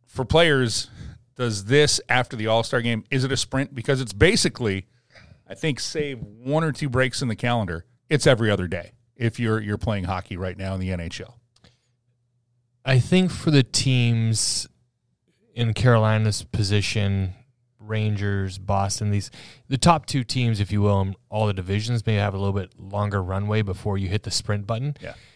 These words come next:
Speaker 2: But teams that are behind, outside of the wild card position, they have to jump on the gas. There's no time to wait.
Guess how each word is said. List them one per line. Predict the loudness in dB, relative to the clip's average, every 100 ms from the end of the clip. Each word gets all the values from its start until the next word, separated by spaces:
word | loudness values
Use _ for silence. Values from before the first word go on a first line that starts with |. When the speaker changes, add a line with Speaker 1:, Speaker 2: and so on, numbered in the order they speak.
| _ 0
Speaker 2:
But | 0 0 _
teams | -2 2 4 4 4
that | 6
are | 4
behind, | 4 0 2 2 2 2 -2 -8 _ _ _ 2
outside | 2 4 0 0
of | -2
the | -4
wild | 2 4 4
card | 4 2 4
position, | 0 0 0 -2 -4 -6 -20 _ -8
they | 2 4
have | 4
to | 4
jump | 4 4
on | 4
the | -2
gas. | -4 -6 -6 -8 -8 _
There's | 6 6
no | 8 4
time | 4 0 0
to | 2
wait. | 4 4 0